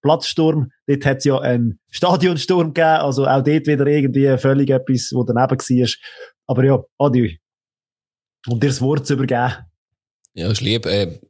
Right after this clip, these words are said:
Speaker 2: also gesehen live habe ich's nicht, aber natürlich mitbekommen, wie, <laughs> wie, wie fast alle. Ähm, ich finde die Frage wirklich eigentlich daneben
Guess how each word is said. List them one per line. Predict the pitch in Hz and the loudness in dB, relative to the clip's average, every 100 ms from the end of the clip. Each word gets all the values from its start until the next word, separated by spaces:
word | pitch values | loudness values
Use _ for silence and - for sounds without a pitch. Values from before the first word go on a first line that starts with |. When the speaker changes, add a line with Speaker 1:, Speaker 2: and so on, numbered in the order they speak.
| _ | _
Speaker 2:
also | - 107 | -4 -4
gesehen | 90 - 135 | -4 -4 -2
live | 135 143 143 | 0 -2 -2
habe | 123 | -4
ich's | 110 | -2
nicht, | 120 151 | -2 -2
aber | 107 | -2
natürlich | 104 117 110 | -4 -4 -4
mitbekommen, | 104 117 - 113 120 107 | -2 -4 -4 -2 -2 -2
wie, | 104 104 165 | -2 -4 -10
<laughs> | |
wie, | - 87 - - - - | -16 -14 -4 -4 -4 -6
wie | 101 101 | -4 -2
fast | 110 104 | -2 0
alle. | 98 110 120 120 - - - - - - - - _ | 0 0 -2 -4 -12 -18 -16 -18 -18 -18 -20 -20 _
Ähm, | - 98 95 | -2 -2 -2
ich | 98 | -4
finde | - 110 98 | -2 -2 -2
die | - | -2
Frage | 104 104 98 - _ _ | -2 -2 -4 -14 _ _
wirklich | 110 98 117 113 113 | -12 -4 -4 -2 -4
eigentlich | 107 110 104 | 0 0 -2
daneben | - 101 113 120 120 120 117 | -4 -2 -2 -2 0 0 -2